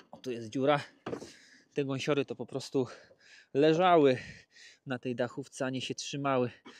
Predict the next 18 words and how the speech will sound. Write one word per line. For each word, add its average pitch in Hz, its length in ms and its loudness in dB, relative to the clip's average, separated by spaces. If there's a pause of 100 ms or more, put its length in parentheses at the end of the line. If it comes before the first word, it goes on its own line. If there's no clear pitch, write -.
(140)
Aż 123 140 -6
dziwo, 147 320 -2 (260)
dziwię 156 300 0
się, 151 160 0
że 143 140 0
to 143 180 -4 (580)
w 127 60 -6
ogóle 135 320 -2
nie 135 160 -4
odleciało. 127 580 2 (600)
Naprawdę, 131 300 -2
jakby 120 160 -4
tu 120 100 -8
była 123 120 0
jakaś 117 200 -6
większa 120 280 -8
wichura, 117 380 -4
to, 107 220 -2